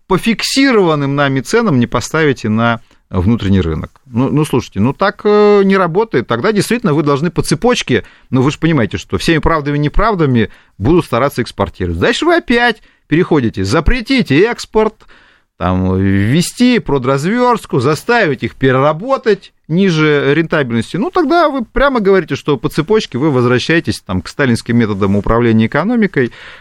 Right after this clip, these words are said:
вот, которые до добра, поверьте, не доведут. Вот эта иллюзия простых решений,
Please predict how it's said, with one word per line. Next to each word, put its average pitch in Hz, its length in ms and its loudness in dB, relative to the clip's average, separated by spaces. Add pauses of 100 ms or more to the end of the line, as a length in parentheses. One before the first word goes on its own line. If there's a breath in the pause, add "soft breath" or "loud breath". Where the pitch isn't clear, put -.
(120 loud breath)
вот, 92 240 -2
которые 175 340 0
до 120 80 -8
добра, 135 480 0
поверьте, 117 480 -2
не 110 80 0
доведут. 101 400 0
Вот 113 100 0
эта 240 240 2
иллюзия 302 300 4
простых 208 400 -2
решений, 208 560 0